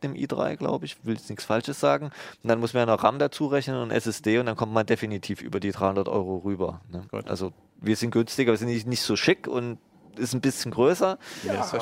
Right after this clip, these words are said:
Speaker 2: schick
Speaker 3: aber
Speaker 2: genug.
Speaker 1: Aber,
Speaker 3: Ich finde das auch
Speaker 1: äh,
Speaker 3: schick.
Speaker 1: ist, ne? Und wir haben auch DisplayPort dran, das ist auch bei allen, äh, allen Bauvorschlägen dran, äh, kann man also vier K mit sechzig Hertz problemlos anschließen, äh,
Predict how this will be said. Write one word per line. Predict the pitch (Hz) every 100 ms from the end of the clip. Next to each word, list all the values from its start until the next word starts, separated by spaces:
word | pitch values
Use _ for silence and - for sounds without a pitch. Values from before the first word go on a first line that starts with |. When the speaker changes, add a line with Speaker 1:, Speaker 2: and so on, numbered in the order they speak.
| 110
Speaker 2:
schick | 113
Speaker 3:
aber | 113
Speaker 2:
genug. | 110
Speaker 1:
Aber, | 120 127 123 120
Speaker 3:
Ich |
finde | - 127
das | 123 123 123
auch |
Speaker 1:
äh, | 117
Speaker 3:
schick. | - 107 - - _ _ _ _ _ _ _ _ _ -
Speaker 1:
ist, | 123 -
ne? | 113 135 175
Und | 123
wir | 120
haben | 113 123
auch | 113 -
DisplayPort | 98 107 - 135 156 156 156
dran, | 143 151
das | 143 110
ist | 107
auch | 98
bei | -
allen, | 71 123
äh, | 143
allen | - 123 123 - - 76 135
Bauvorschlägen | 135 131 131 113 135 131
dran, | 127 123 135 135
äh, | 104 120 110
kann | 110
man | 101
also | 107 107
vier | - 104
K | - 117 127
mit | 123
sechzig | - 113 - 110
Hertz | 120 -
problemlos | 127 120 120 120 113
anschließen, | 117 123 - 123 123 127 120
äh, | 120 - 110 107